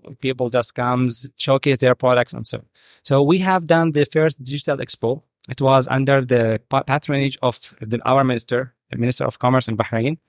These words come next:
And we have partnered up with a company which they help us to virtualize products instead of just add to cart, but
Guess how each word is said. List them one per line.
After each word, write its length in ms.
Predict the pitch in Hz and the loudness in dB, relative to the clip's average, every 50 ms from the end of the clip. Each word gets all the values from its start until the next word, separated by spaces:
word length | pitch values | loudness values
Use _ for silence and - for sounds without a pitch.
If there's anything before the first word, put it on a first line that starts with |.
| _ _ - - - - - - _ | _ _ -20 -20 -20 -20 -20 -12 _
And 340 | - 120 123 127 127 131 127 | -2 0 2 2 2 2 2
we 120 | 143 170 165 | 2 0 0
have 280 | 170 170 165 - _ | 0 -2 -2 -2 _
partnered 380 | 156 151 156 - 165 156 151 - | 2 2 2 2 0 -2 0 2
up 240 | 131 147 - _ _ _ - | 0 0 0 _ _ _ -8
with 300 | 123 123 123 113 - - - | -6 -4 -4 -6 -8 -14 -16
a 60 | 123 | -16
company 640 | - - - 156 170 190 - 156 131 120 120 139 156 - _ _ _ _ _ _ _ _ | -12 -6 -2 -2 -2 0 0 -2 -2 -2 -4 -6 -8 -14 _ _ _ _ _ _ _ _
which 280 | 127 135 147 143 - 135 | -4 -4 -4 -4 -6 -8
they 200 | 127 143 143 139 | -6 -6 -6 -6
help 300 | 143 143 165 175 185 - 156 - - | -6 -6 -4 -4 -4 -6 -8 -6 -4
us 400 | 147 147 151 - - - - - _ _ _ _ _ _ | -2 -2 -2 -4 -6 -12 -14 -16 _ _ _ _ _ _
to 120 | - - 123 | -14 -14 -8
virtualize 920 | 113 131 151 165 170 - - 165 151 151 151 147 127 101 104 104 - - 110 113 _ - | -2 0 0 0 0 0 0 2 2 4 4 4 2 0 -2 -6 -8 -12 -14 -20 _ -2
products 640 | 147 147 151 143 139 156 - - - - - - - | 0 2 2 2 2 0 -2 -4 -8 -8 -10 -8 -6
instead 300 | 139 143 - - 165 156 | -4 -4 -2 -2 -2 -2
of 100 | 135 131 | -2 -2
just 280 | 135 143 143 - - - | -2 -2 -2 -4 -6 -6
add 220 | 131 143 147 - - | -4 -4 -4 -4 -8
to 80 | 151 | -10
cart, 380 | - - 147 139 143 151 - - | -4 0 2 4 4 4 2 0
but 420 | 135 120 131 135 131 - - - | -4 0 0 0 0 -2 -6 -20